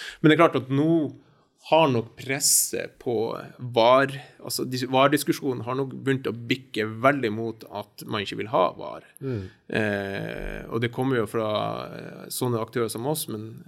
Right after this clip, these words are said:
Speaker 1: i aller viktigst kanskje i fotballdebatten, de største, eh, trenerne, managerne i,
Speaker 2: Mm.
Speaker 1: rundt omkring i verden som begynner å si at det ødelegger mye mer.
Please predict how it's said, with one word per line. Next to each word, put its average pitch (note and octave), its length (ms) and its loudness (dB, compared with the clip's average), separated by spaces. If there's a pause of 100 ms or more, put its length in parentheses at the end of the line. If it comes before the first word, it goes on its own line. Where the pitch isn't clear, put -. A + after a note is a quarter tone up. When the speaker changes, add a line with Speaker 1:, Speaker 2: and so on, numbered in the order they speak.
(120)
Speaker 1:
i - 160 -4
aller A#2+ 240 0
viktigst A#2 480 -6
kanskje G#2+ 260 -8
i G2+ 60 -6
fotballdebatten, A#2 640 -8
de G#2 80 -6
største, - 560 -6
eh, E2+ 1120 -16
trenerne, G#2+ 540 -6
managerne - 640 -8
i, - 80 -10
Speaker 2:
Mm. A2 180 -6
Speaker 1:
rundt A2+ 160 -6
omkring G#2+ 220 -10
i F#2+ 80 -6
verden G2+ 220 -6
som G#2+ 220 -8
begynner F#2+ 280 -8
å A2+ 40 -20 (440)
si - 420 0
at F#2 140 -2
det F#2 160 -4
ødelegger G2+ 420 -6
mye F#2+ 220 -8
mer. F#2+ 260 -12